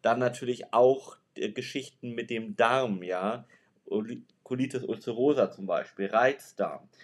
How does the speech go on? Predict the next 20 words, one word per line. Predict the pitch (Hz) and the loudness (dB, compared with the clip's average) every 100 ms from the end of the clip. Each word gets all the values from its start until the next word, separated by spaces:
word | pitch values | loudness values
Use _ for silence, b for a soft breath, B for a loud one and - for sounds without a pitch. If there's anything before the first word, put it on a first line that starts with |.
| b _ | b _
Da | 131 127 | 2 2
kann | 135 139 | 0 -8
man | 135 131 - | -6 -6 -8
überall | 147 160 135 127 | -10 -2 0 0
mal | 123 123 120 | -4 -4 -4
gucken, | 120 - - 131 127 | -6 -16 -18 -16 -12
dass | 123 120 | -10 -8
man | 123 | -8
auf | 117 - | -8 -8
Gluten | 110 123 120 | -10 -8 -8
verzi-, | 113 104 - 131 127 - _ | -8 -12 -12 -10 -10 -14 _
verzichtet | - 104 - 165 - 107 - b b b b b | -16 -14 -6 -6 -2 -2 -2 b b b b b
und | 127 135 | -2 0
wird | 135 156 | 4 2
sich | 160 - | 2 -2
wahrscheinlich | 117 - 117 113 127 139 - | -2 -2 0 0 -2 -8 -12
wirklich | 104 113 - 123 - | -6 -6 -6 -10 -8
etwas | 107 107 104 _ _ _ 104 101 | -6 -8 -10 _ _ _ -12 -8
Gutes | 139 147 101 - | -6 -2 -4 -4
tun. | - | -14